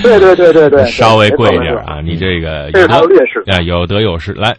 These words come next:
Speaker 2: 我们今天啊，时间关系，我们最后一个问题啊，呃，安大拿，宝马X五转向特别沉是怎么回事？助力泵、转向机都换了油，也还是有点沉，是怎么回事？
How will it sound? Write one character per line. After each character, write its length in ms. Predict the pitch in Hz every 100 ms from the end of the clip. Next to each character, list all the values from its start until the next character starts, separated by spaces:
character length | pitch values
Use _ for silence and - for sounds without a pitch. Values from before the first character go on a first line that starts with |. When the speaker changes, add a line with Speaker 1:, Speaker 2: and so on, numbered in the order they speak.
| _ - -
Speaker 2:
我 120 | 104
们 280 | 120 135 139
今 140 | 156
天 220 | 160 160 147
啊， 100 | 110
时 160 | 98 123
间 160 | 135
关 100 | 139
系， 60 | 139
我 60 | 101
们 80 |
最 100 | 98
后 100 | 160
一 60 | 147
个 60 | 117
问 100 | 101
题 80 |
啊， 220 | 92 95 - _ - - - -
呃， 140 | - 107
安 160 | 151
大 100 | 170
拿， 180 | 127 117 - _ -
宝 160 | 135 175
马 120 | 151 107
X 200 | 175 -
五 180 | 120 85
转 240 | 95 113 90
向 240 | 175 147
特 100 | 135
别 140 | 123
沉 340 | 139 95 87 131
是 80 | 160
怎 140 | 82
么 80 | 76
回 140 | 76
事？ 200 | 78 90 87
助 160 | 208
力 120 | 170
泵、 240 | 160 170 113
转 160 | 92
向 140 | 90 95
机 160 | 123
都 220 | 175 196 196
换 240 | 151 110
了 100 | 82
油， 140 | 78 82 98
也 220 | 101 92 78
还 240 | - 113
是 140 | 220
有 120 | 190 131
点 160 | 90
沉， 460 | 78 92 82 92 104
是 160 | 95 104
怎 120 | 90
么 80 | 78
回 160 | 78 80
事？ 160 | 90